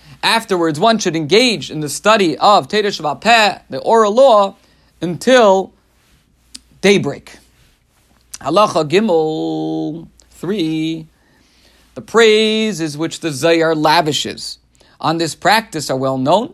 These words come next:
Similarly, the Talmud states that midnight is a time of divine favor. This is reflected in the fact that it came to pass at midnight that God smote all the firstborn in the land of Egy-, Egypt.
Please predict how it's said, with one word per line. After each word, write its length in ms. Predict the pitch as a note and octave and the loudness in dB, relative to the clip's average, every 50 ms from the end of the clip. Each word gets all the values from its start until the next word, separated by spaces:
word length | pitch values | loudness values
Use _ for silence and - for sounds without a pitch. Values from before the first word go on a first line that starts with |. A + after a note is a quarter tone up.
| _ | _
Similarly, 420 | - - - A3 A#3 A#3 G#3+ G3 F#3+ | -10 -2 0 0 0 2 0 0 0
the 120 | D#3 D#3 | -2 -4
Talmud 400 | C3+ - G#3 A3 A3+ A3 G3 D3+ | -4 -2 0 0 0 0 -2 -6
states 340 | - - - G3+ G#3+ G#3+ - | -8 -2 -2 0 0 -2 -4
that 180 | - D#3+ - A#2+ | -6 -6 -6 -4
midnight 440 | D#3+ G#3+ A#3+ G#3 A3 G3+ F#3 E3 | -2 -2 -2 0 0 -2 -2 -2
is 120 | D#3+ D3+ C3 | -4 -6 -8
a 60 | C#3 | -10
time 460 | C3+ - - F#3+ G#3 G#3 G3+ G3+ F#3 | -10 -6 -2 -2 0 0 -2 -2 -4
of 100 | E3 C#3 | -6 -4
divine 380 | B2+ D3 C3 D#3+ F#3 G3 G3 F3+ | -4 -4 -2 0 0 0 -2 -4
favor. 380 | - - F#3 F3 D#3 C#3 - _ _ _ _ _ _ _ _ - | -4 -2 -2 -2 -2 -6 -12 _ _ _ _ _ _ _ _ 0
This 200 | - A3 A3 G#3+ | 0 0 0 0
is 120 | G3 D3+ | -4 -4
reflected 640 | D3+ E3 D3 - - A3 A#3 C4 B3+ - E3+ D#3 D#3 | -4 -6 -4 -2 0 2 2 2 0 -4 -10 -8 -8
in 100 | F3 G3+ | -6 -8
the 80 | A3 | -8
fact 500 | G3+ - - A#3 C4 B3 G#3+ G3+ G3+ _ _ - - - _ _ _ _ - | -6 -2 2 2 4 4 2 0 -2 _ _ -20 -20 -20 _ _ _ _ -4
that 120 | C#3 C3+ | -4 -4
it 120 | C3+ C3 | -4 -2
came 240 | - G#3+ A#3 B3 A3 | 0 0 0 0 -2
to 80 | G3+ F#3 | -4 -4
pass 340 | - G3+ G#3+ A3 G3+ G#3 - | 0 2 4 4 2 2 0
at 160 | D#3+ C3+ B2+ | -2 -2 0
midnight 640 | D#3+ B3+ B3+ A3+ G#3+ G3+ G3+ G3 F3 F3 - - _ _ _ _ _ _ | 0 0 2 2 2 2 2 2 0 -4 -12 -20 _ _ _ _ _ _
that 140 | - B2+ B2+ | -10 -8 -2
God 300 | - F#3+ G#3 A3 G#3+ G3+ | 2 2 4 4 2 0
smote 340 | - - - G3+ A3 G#3+ G3+ | -4 -8 -4 0 0 2 4
all 160 | G#3+ A#3 B3 | 4 2 2
the 120 | A3 A3+ | 2 0
firstborn 680 | - - - G#3+ A#3 A3 G#3+ - - G3 G3+ G3+ G3+ G3 | -6 -4 -4 -2 -2 -2 -4 -8 -6 -2 -2 -2 -2 -2
in 120 | F#3+ F3 | -4 -4
the 60 | E3 E3 | -4 -2
land 420 | E3 E3+ F3+ F3+ F3 E3+ E3+ D3 | -2 0 0 0 -2 -4 -4 -6
of 120 | B2+ A#2+ | -6 -4
Egy-, 340 | B2+ F3 A3+ G3+ F3+ F3 - - | -2 -2 -2 -2 -2 -6 -12 -8
Egypt. 500 | - G3 A3+ G3 G3+ F#3+ F3 F3 - _ | -6 -4 -4 0 0 0 0 -2 -4 _